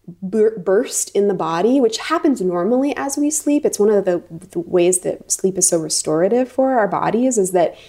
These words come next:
we get that natural endorphin boost. Endorphins are sort of our, our, our version of opiates,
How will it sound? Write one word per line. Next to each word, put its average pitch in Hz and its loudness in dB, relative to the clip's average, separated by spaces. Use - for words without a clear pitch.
we 190 2
get 185 0
that 180 -2
natural 175 -2
endorphin 175 0
boost. 254 0
Endorphins 190 0
are 180 -4
sort 180 -10
of 165 -4
our, 160 -6
our, 165 -8
our 190 4
version 180 0
of 170 -8
opiates, 247 -2